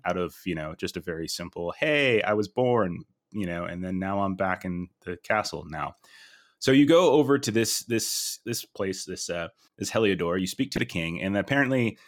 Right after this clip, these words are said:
things are not what grandfather thought they would be, because there has been a story that's being permeated,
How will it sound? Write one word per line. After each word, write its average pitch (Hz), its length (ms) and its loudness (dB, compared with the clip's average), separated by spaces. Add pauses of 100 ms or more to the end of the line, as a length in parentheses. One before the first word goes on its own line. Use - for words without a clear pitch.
(420)
things 151 300 6
are 131 100 4
not 113 400 2
what 101 280 0
grandfather 92 560 0
thought 85 260 -6
they 85 80 -8
would 82 180 -12
be, - 240 -12
because 87 320 -10
there 90 200 -4
has 92 200 -4
been 90 340 -4
a 82 120 -8
story 120 500 0
that's 104 160 0
being 95 200 -8
permeated, 92 600 -4